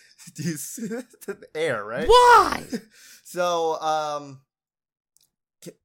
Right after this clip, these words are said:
Speaker 1: first off, can you guess what, uh, state this happened is? I'll give you the <laughs> southern states.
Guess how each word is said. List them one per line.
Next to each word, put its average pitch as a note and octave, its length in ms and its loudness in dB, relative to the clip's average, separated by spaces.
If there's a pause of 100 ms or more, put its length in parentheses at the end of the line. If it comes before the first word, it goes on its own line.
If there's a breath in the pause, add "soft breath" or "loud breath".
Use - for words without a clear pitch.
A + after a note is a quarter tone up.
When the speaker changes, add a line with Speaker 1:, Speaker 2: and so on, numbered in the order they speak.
(160)
Speaker 1:
first F#3+ 340 -10
off, A2 320 -8 (320)
can E3 200 -14
you D#3 120 -16
guess E3+ 400 -6
what, D#3 280 -4
uh, B2+ 340 -4
state D#3+ 380 -14
this C#3 160 -12
happened A#2+ 320 -8
is? G2+ 200 -14
I'll A2+ 120 -12
give C3+ 140 -14
you C#3 100 -12
the B2+ 120 -14
<laughs> C3 120 -16
southern A2+ 320 -12
states. - 580 -16